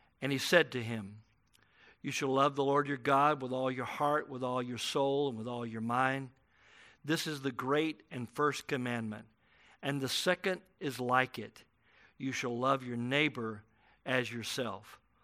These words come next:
On these two commandments depends all the law and the prophets." You can wrap up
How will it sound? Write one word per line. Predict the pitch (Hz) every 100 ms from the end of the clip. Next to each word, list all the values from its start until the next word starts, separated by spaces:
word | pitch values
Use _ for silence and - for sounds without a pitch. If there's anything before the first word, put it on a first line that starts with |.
| _ - _
On | 151 147 135
these | 151 196 190
two | - 196
commandments | - 156 139 123 117 113 120 - - _ -
depends | 135 - 139 131 120 -
all | 139 131 147 160 156
the | 156
law | 135 127 120 113 113 - _ -
and | 120
the | 113
prophets." | - 117 104 - 113 - - _ _ _ _ _ _ _ - - -
You | 185
can | 220 185 143
wrap | 165 190 -
up | 190 147 -